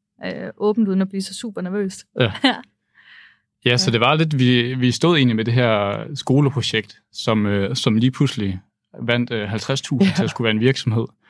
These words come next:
Speaker 2: Og,
Speaker 1: Ja.
Speaker 2: øh, og vi følte jo nok lidt, vi stod, nu havde vi sagt en masse ting om, hvad vi ville gøre, og nu skulle vi
Speaker 1: Ja.
Speaker 2: rent faktisk til at gøre
Speaker 3: Mhm.
Speaker 2: det.
Speaker 1: Ja, det er så rigtigt.
Speaker 2: Det var, <laughs> det var sådan lidt et, et skelsættende øjeblik, men også en,
Speaker 3: Ja.
Speaker 2: øh, enorm fed dag, og har virkelig betydet meget for os.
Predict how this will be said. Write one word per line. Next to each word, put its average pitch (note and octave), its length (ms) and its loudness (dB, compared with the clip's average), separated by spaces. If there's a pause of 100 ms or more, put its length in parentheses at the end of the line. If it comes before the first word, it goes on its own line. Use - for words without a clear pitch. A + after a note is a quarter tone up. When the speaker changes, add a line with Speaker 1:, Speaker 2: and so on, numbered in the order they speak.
(480)
Speaker 2:
Og, A#2 360 4
Speaker 1:
Ja. G#2+ 60 0
Speaker 2:
øh, - 80 -8 (240)
og B2+ 140 -2
vi A#2+ 100 4
følte D3+ 220 2
jo C#3+ 40 4
nok C3 180 2
lidt, D3+ 160 2
vi B2+ 80 2
stod, C#3 300 2
nu C#3+ 120 4
havde C3 180 4
vi A2 160 0
sagt D3 300 -2
en A#2 80 -2
masse B2 240 2
ting A#2+ 240 0
om, G#2+ 60 -8
hvad A2+ 160 0
vi C3 80 2
ville A2+ 160 0
gøre, A2 180 2
og A2 80 2
nu B2+ 120 4
skulle B2+ 200 -2
vi G#2 60 2
Speaker 1:
Ja. A2+ 80 4
Speaker 2:
rent G2 100 -2
faktisk G#2 220 -2
til A2+ 60 -2
at G2+ 60 2
gøre E3+ 240 4
Speaker 3:
Mhm. E3 100 2
Speaker 2:
det. - 80 -6
Speaker 1:
Ja, G3 60 -6
det F#3 120 -8
er G3 40 -10
så G#3+ 120 -16
rigtigt. G3 180 -10
Speaker 2:
Det B2 100 2
var, A#2 480 0
<laughs> A#2 320 -6
det C3+ 80 0
var B2+ 60 4
sådan D3 240 2
lidt B2 120 2
et, A#2 140 0
et B2+ 80 2
skelsættende C3 480 0
øjeblik, A2 320 -2
men A2 120 -4
også A#2+ 260 -4
en, A2+ 100 2
Speaker 3:
Ja. G#2+ 100 2
Speaker 2:
øh, G#2+ 200 -2
enorm A#2 300 4
fed A2+ 200 -2
dag, A2+ 340 -4
og G2 180 -12
har G2+ 80 -6
virkelig G#2 600 -4
betydet A2 300 -2
meget G#2+ 240 -2
for G2+ 120 -6
os. - 220 -10